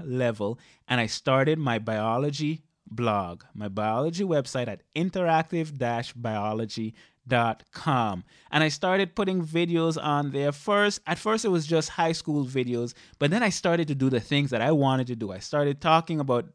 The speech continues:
neurobiology and physiology and all those more complicated topics, and I made short videos,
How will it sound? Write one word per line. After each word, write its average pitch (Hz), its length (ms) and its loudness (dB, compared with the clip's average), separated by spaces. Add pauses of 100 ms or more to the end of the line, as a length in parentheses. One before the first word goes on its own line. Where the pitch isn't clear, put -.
(100)
neurobiology 117 1040 0
and 101 120 -10 (200)
physiology 151 1080 2
and 101 160 -8 (280)
all 240 240 2
those 226 460 2
more 175 300 0
complicated 180 840 -4
topics, 120 400 -6
and 120 100 -4
I 117 60 -4
made 156 480 -2 (480)
short - 560 0
videos, 190 800 -2